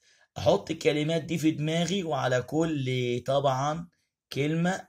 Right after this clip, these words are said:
أكون جملة. يبقى على كل كلمة أكون جملة،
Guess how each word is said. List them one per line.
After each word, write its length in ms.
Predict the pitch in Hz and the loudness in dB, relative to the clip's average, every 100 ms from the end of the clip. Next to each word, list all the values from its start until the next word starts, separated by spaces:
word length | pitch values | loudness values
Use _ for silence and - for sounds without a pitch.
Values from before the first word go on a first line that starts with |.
| - | 0
أكون 720 | 110 92 - 117 135 156 160 | 0 0 0 0 2 0 0
جملة. 500 | 165 160 123 120 _ _ _ _ _ | 2 0 0 -8 _ _ _ _ _
يبقى 300 | 104 98 110 | -4 -2 0
على 220 | 117 120 117 | 2 2 2
كل 880 | - 170 151 113 101 101 101 101 95 | 2 2 2 0 -2 -2 -2 -4 -4
كلمة 380 | 131 139 160 180 | 0 0 0 -4
أكون 760 | - 113 110 - 131 147 160 147 | -4 -2 -2 0 -2 0 -2 -2
جملة، 360 | 151 139 131 | -2 -2 -6